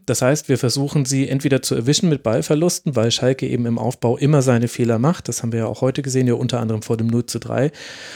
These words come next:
Oder wir versuchen halt selber, dass wir auf dem, auf den Flügeln, ähm, eine Positionierung schaffen, in der wir uns da ganz gut durchkombinieren können. Und das ist Leverkusen schon sehr gut gelungen, muss ich sagen.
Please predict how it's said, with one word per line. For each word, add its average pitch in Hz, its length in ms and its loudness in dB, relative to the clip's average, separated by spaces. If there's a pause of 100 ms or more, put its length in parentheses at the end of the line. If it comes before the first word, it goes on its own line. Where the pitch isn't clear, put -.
(120)
Oder 143 280 6
wir 143 140 6
versuchen 143 400 2
halt 131 160 2
selber, 190 260 6
dass 127 220 0
wir 123 120 2
auf 123 160 -2
dem, 123 360 2
auf - 180 -2
den 127 140 0
Flügeln, 131 600 2
ähm, 123 480 -2
eine 131 160 0
Positionierung 127 680 2
schaffen, 131 300 -2
in 123 100 0
der 120 220 2
wir 127 80 0
uns 127 180 -2
da 123 160 2
ganz 120 240 0
gut - 180 -4
durchkombinieren 113 640 0
können. 135 300 -2 (320)
Und 120 100 -4
das 113 100 0
ist 120 140 -4
Leverkusen 135 480 2
schon 113 240 0
sehr 117 300 2
gut - 420 -6
gelungen, 98 420 -4
muss 98 140 -8
ich 98 140 -12
sagen. 110 320 -10